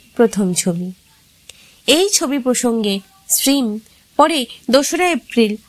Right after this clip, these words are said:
আঠারোশো বিরাশি সালে শ্রী শ্রী রামকৃষ্ণ কথামৃততে লিখেছেন, একুশে সেপ্টেম্বর আঠারোশো ঊনআশি, কমলকুটিরে উৎসবে যোগদান করিতে লইয়া যান।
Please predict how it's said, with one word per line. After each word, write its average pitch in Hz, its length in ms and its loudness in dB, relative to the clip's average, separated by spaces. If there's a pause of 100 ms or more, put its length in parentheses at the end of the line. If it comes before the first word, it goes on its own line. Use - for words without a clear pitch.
আঠারোশো 254 480 0
বিরাশি 202 400 -2
সালে 170 380 -4 (320)
শ্রী 330 220 2
শ্রী 277 180 -2
রামকৃষ্ণ 269 720 0
কথামৃততে 220 800 0
লিখেছেন, 190 580 -2 (360)
একুশে 302 380 0
সেপ্টেম্বর 185 680 -2 (840)
আঠারোশো 240 520 0
ঊনআশি, 185 520 -4 (460)
কমলকুটিরে 330 720 0
উৎসবে 247 500 -2
যোগদান 233 520 -2
করিতে 269 320 2
লইয়া 190 340 -2
যান। 175 340 -4